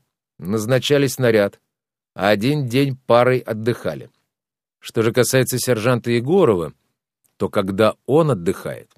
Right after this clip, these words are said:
никто не знал. Нынче отдыхали Горбунов и Беденко, закадычные дружки и постоянные напарники.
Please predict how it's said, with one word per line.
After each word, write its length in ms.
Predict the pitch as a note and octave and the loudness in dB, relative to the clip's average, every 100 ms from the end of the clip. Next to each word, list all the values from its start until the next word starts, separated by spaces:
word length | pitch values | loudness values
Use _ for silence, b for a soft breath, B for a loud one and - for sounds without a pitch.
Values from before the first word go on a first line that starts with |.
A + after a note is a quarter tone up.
| _ _ _ _ - | _ _ _ _ -8
никто 360 | F#2 - G#2+ | -8 -2 0
не 100 | G2+ | 0
знал. 340 | F2+ D#2+ A1 - _ _ _ _ _ _ _ _ _ _ - | -2 -6 -14 -16 _ _ _ _ _ _ _ _ _ _ -6
Нынче 500 | G#2 G#3 A#3 - F#3 | 0 2 2 0 0
отдыхали 520 | C3+ B2+ - E3+ D3+ | 2 0 2 2 2
Горбунов 680 | A#2+ A2+ G#2 A2+ D3+ C3+ - | 2 0 0 2 2 0 -8
и 100 | G#2+ | -8
Беденко, 760 | G2+ G2+ D#2 D2 B1 - G1+ - _ _ _ _ _ E2 | -4 -4 -4 -10 -12 -18 -20 -20 _ _ _ _ _ -12
закадычные 640 | F#2+ A2 G#2 A#2+ - A2 | -4 0 2 0 0 -2
дружки 420 | F#2+ G2 - E3+ | -2 -4 -6 -6
и 40 | C#3+ | -4
постоянные 680 | A2+ - G#2+ A2+ A#2 A2 | -4 -4 0 0 0 0
напарники. 720 | G#2+ G#2 - E2+ D2+ C#2+ A#1+ | -2 -2 -2 -4 -6 -14 -18